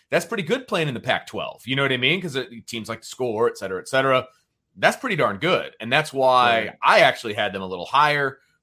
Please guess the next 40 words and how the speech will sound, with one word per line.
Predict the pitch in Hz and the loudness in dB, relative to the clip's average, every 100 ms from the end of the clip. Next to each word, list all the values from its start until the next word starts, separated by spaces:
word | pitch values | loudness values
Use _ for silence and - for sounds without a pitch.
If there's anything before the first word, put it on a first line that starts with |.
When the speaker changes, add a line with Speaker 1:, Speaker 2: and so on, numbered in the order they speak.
| _ | _
Speaker 1:
But | 123 | 0
I | 117 110 | 2 0
understand | 135 117 - 131 120 | -6 -8 -4 -2 -2
where | 117 | -4
you're | 104 | -4
coming | 127 120 107 | -6 -6 -6
from | 110 104 | -6 -6
when | 107 | -8
it | 101 | -8
comes | 117 110 101 | -6 -8 -8
to | - 104 98 | -8 -8 -8
guys | 80 101 95 | -4 -4 -4
coming | - 95 87 | -10 -12 -6
back | 82 117 110 - - | -2 0 0 -4 -12
and | 98 85 82 80 | -12 -10 -12 -16
the | |
transfers | - 123 120 - 113 110 104 95 92 | -8 -4 -4 -4 -6 -4 -6 -8 -12
and | 85 85 | -14 -14
the | 82 | -6
young | 120 135 | -6 -6
kids, | 117 120 113 104 92 - 92 | -6 -4 -2 -4 -12 -16 -12
and | 90 87 82 _ _ _ _ | -10 -10 -14 _ _ _ _
there's | 139 107 | -4 -4
just | 117 | -8
a | 90 - - | -10 -16 -18
ton | - - 175 | -6 0 0
of | 147 | 0
question | - 87 87 | -6 -8 -10
marks | 85 80 98 | -10 -8 -8
when | 90 | -10
it | 85 | -12
Speaker 2:
Right. | 87 | -14
Speaker 1:
comes | 85 | -16
to | - | -20
Cal. | - 117 98 87 - - | -4 -2 0 -2 -6 -2
And | 165 170 151 151 _ _ _ | 2 4 2 -2 _ _ _
on | 98 | -12
top | - 117 98 | 0 0 0
of | 90 | 2
that, | 139 131 - | 4 4 -2